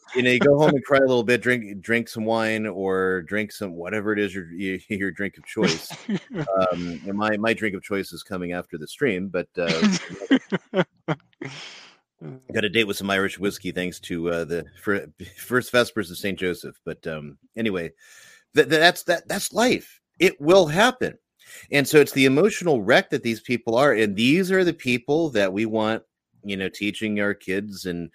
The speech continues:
Speaker 1: um, it's apart from even the alphabet question, they're so emotionally broken that this is how they have to whine and cry and do these things. It, it's a sign there are no men left in the mainstream of society, just as there are few real women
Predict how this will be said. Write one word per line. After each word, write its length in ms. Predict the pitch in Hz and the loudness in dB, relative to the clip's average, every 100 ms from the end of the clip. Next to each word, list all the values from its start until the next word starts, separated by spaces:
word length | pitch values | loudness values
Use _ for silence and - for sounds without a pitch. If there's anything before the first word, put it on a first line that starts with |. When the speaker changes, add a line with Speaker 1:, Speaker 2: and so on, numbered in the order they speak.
| - - _ | -20 -20 _
Speaker 1:
um, 600 | - 90 87 85 78 78 - | -4 -2 0 -2 -4 -10 -12
it's 480 | 80 76 104 107 - | -18 -12 -8 -6 -6
apart 420 | 113 107 120 123 | -6 0 0 0
from 160 | 117 107 | 0 0
even 380 | 110 107 104 | 0 0 -2
the 300 | 92 90 90 | -2 -2 -2
alphabet 420 | 90 117 120 85 80 | 0 -2 -2 -6 -6
question, 560 | - 92 - - 65 _ - - | -2 -4 -4 -14 -14 _ -18 -6
they're 140 | 92 | -4
so 340 | - - 127 127 | -2 0 4 4
emotionally 460 | 120 120 - 110 | 4 2 0 -2
broken 400 | 85 107 113 107 | 0 2 2 0
that 140 | 87 82 | -6 -4
this 160 | 104 | -6
is 80 | 98 | -4
how 140 | 104 95 | -2 0
they 80 | |
have 120 | 95 - | 0 -4
to 80 | |
whine 240 | 90 90 92 | -4 -4 -4
and 100 | 82 | -6
cry 280 | - 87 90 | -2 0 0
and 220 | 85 78 - - - | -2 -6 -16 -20 -4
do 80 | 110 | 0
these 180 | 107 - | 0 0
things. 240 | 104 90 | -2 -2
It, 140 | 95 87 | -4 -2
it's 160 | 110 | -4
a 60 | 107 | -4
sign 180 | - 165 | 0 2
there 180 | 113 117 | 4 6
are 120 | 143 | 6
no 160 | 139 | 4
men 440 | 117 110 135 87 67 _ _ _ | 2 2 0 0 -6 _ _ _
left 340 | 101 107 95 92 | 0 0 0 -6
in 60 | |
the 80 | 90 | -6
mainstream 460 | 90 95 92 101 87 | -4 -6 -6 -6 -6
of 60 | |
society, 460 | - 78 117 131 87 | -8 -6 -2 0 -2
just 280 | 78 95 98 | -6 -8 -10
as 100 | 87 | -6
there 140 | 92 | -4
are 40 | 90 | -4
few 220 | - 90 | -6 -6
real 240 | 87 85 | -2 -4
women 400 | 80 104 165 76 | -2 0 2 0